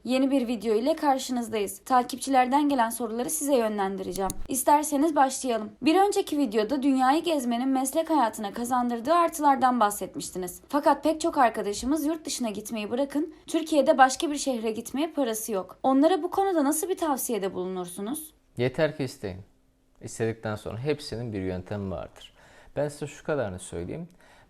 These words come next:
Speaker 2: Ben üniversiteye iki bin bir yılında girdim ve iki bin beş yılında mezun oldum. Bizim zamanımızda, yani bundan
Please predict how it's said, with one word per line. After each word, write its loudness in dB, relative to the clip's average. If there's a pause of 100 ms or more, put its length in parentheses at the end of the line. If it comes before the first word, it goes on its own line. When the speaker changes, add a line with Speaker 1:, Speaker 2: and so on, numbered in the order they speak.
Speaker 2:
Ben 0
üniversiteye -2
iki -6
bin -6
bir -2
yılında -6
girdim -10
ve -6
iki -10
bin -8
beş -8
yılında -12
mezun -8
oldum. -8
Bizim -6
zamanımızda, -8
yani -12
bundan -10